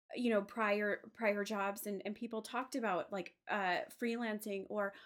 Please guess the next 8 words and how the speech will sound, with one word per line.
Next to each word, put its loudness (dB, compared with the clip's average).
"I'm 2
going -2
to -2
be -2
an -4
independent -6
contractor," -6
um, -10